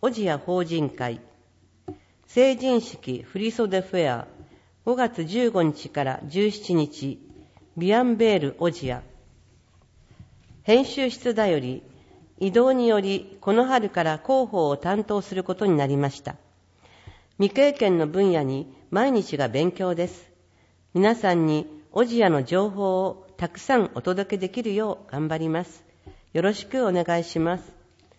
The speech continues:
広報小千谷、令和八年四月二十五日発行、ナンバー千六十七、発行、新潟県小千谷市、郵便番号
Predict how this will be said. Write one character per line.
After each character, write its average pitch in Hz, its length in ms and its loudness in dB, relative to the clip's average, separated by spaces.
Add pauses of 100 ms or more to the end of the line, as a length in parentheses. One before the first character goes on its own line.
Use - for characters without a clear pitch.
(380)
広 208 280 0
報 160 200 0
小 175 100 0
千 165 180 -6
谷、 147 160 -2 (340)
令 226 160 6
和 190 160 2
八 165 300 -2
年 151 300 2
四 - 180 -4
月 233 260 -2
二 233 160 2
十 202 220 -2
五 185 100 0
日 165 240 -4
発 143 220 -6 (100)
行、 135 340 -4 (300)
ナ 196 160 2
ン 202 160 2
バ 135 400 -2
ー - 60 -20
千 208 320 2
六 143 240 -4
十 170 260 -2
七、 143 340 -2 (520)
発 175 220 -6 (100)
行、 185 420 -2 (220)
新 233 200 4
潟 240 280 0
県 156 340 -2
小 147 100 -2
千 170 200 -4
谷 175 100 0
市、 120 300 -12 (520)
郵 226 220 2
便 226 280 2
番 185 260 0
号 135 320 -6